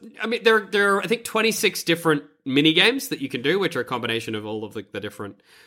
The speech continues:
styles. So races, team games, elimination, that kind of thing,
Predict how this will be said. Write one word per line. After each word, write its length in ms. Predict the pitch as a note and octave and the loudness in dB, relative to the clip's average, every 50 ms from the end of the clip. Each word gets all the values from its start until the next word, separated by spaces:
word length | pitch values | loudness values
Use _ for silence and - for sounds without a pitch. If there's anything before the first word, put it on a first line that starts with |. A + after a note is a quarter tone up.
| _ _ | _ _
styles. 600 | - - - D3+ B2+ C3+ C#3+ C#3+ D3 C#3+ C3+ - | -8 -2 0 2 4 4 4 4 2 0 0 -2
So 140 | - A#2+ A2+ | -2 -2 0
races, 580 | A2 C#3 C#3 C#3 C3+ - C#3 C3 B2+ B2 - | 2 4 4 4 4 2 0 -2 -2 -4 -6
team 300 | - - D#3 C#3 C3+ B2+ | -4 0 0 0 0 0
games, 480 | A#2+ B2+ B2 B2 B2 A#2+ A#2 A#2 - - | 0 0 0 0 0 -2 -4 -8 -10 -10
elimination, 920 | - B2+ A#2 C3 A#2 A2+ A2+ B2 B2 A#2+ - - - A#2 A2+ A#2 A#2 A#2 _ _ _ _ _ _ _ | -8 -6 -6 -4 -4 -2 -2 -2 -2 -2 -4 -6 -6 -8 -8 -8 -12 -16 _ _ _ _ _ _ _
that 180 | - C3+ C3+ - | -4 -4 -4 -2
kind 200 | - C3+ C3 C3 | -4 -4 -4 -4
of 80 | B2+ - | -6 -4
thing, 240 | D3 C#3+ E3 F3+ | -2 -2 -2 -4